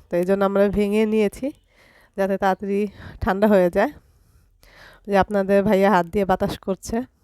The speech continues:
আর আমি তো খাওয়া শুরুই করে দিলাম। আর কিন্তু যেহেতু বোম্বাই মরিচের, আহ, খুব ভালোই ঝাল ছিল, একটা বেশি খাওয়াই যাচ্ছিল না।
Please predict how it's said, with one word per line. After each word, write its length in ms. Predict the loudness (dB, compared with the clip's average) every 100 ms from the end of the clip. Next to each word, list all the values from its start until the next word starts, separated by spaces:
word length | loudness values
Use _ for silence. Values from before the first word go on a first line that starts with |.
| _ _ _ _ -20 -20 -20 -4
আর 80 | 0
আমি 180 | 0
তো 360 | 0 2 4 2 0
খাওয়া 260 | -2 -2
শুরুই 380 | -2 2 2 2
করে 240 | 0 0
দিলাম। 360 | 0 0 -2 -4 _ _ _ _ _ _ _ _ -20 -20 _ _ _ _ _ _ -12
আর 320 | -6 -4 -6
কিন্তু 520 | -8 -10 -4 -2 -4 -4
যেহেতু 260 | -2 0 4
বোম্বাই 320 | 4 4 2
মরিচের, 480 | 2 2 2 2 0
আহ, 800 | -2 -4 -2 0 -2 -6 -16 -20 _
খুব 180 | -8 0
ভালোই 300 | 2 2 2
ঝাল 220 | 2 0
ছিল, 320 | 0 0 2 0 _ _ _ _ _ _ _ -10
একটা 320 | -8 -2 0
বেশি 280 | 0 -2 -4
খাওয়াই 360 | 2 4 4
যাচ্ছিল 420 | 2 -2 -2 -4 -2
না। 160 | -2